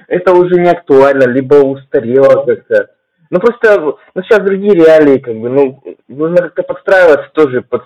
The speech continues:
современное поколение, мне так кажется. Нужно вводить, может быть, чтобы это как аудиокнига формат был, знаешь, чтобы, ну, вот, допустим, даже я на своем примере, вот, я с-, книги не читаю, я слушаю, но это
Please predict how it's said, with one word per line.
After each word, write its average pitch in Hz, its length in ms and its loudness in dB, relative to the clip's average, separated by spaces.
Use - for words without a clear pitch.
современное 139 520 0
поколение, 131 440 -4
мне 117 140 -4
так - 160 -10
кажется. - 340 -4
Нужно 147 280 0
вводить, 143 320 -4
может 123 200 -4
быть, 117 140 -14
чтобы 123 280 -4
это 127 200 -2
как - 240 -8
аудиокнига 127 800 -2
формат 113 420 -2
был, 98 180 -4
знаешь, 113 340 -4
чтобы, 98 420 -2
ну, 165 80 2
вот, 180 80 2
допустим, 175 380 -4
даже 147 180 0
я 147 140 0
на 123 220 -2
своем 123 280 -4
примере, 120 380 -6
вот, 101 200 -8
я 123 180 -2
с-, 127 200 -4
книги 147 240 -4
не 131 160 -6
читаю, - 280 -2
я 127 160 0
слушаю, 127 340 -10
но 104 60 -4
это 104 120 -4